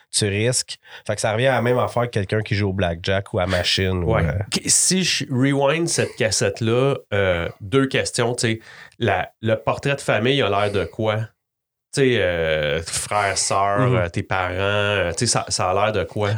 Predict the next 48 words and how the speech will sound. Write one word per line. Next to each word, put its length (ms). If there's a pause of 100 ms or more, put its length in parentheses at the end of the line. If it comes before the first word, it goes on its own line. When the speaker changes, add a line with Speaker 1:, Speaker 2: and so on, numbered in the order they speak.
Speaker 1:
Ben 60
écoute, 360
j'ai 160
pas 160
le 60
choix 220
de 40
te 160
dire 240
que 140
j'ai 140
eu 80
une 180
enfance 420
parfaite. 460 (180)
J'ai 160
deux 160
parents 220
extraordinaires. 840 (400)
Euh, 880
j'ai 140
une 80
sœur 320
avec 180
qui 220
on 140
a 40
moins 160
d'affinité, 480
mais 140
tu 60
sais, 40
on 240
se 60
déteste 340
pas, 100
là, 100
c'est, 200
c'est 160
super 340
sharp. 360 (340)
C'est 180
sûr 220
que 180 (100)
moi, 320
en 40
plus, 640 (320)
l'entrepreneuriat, 1040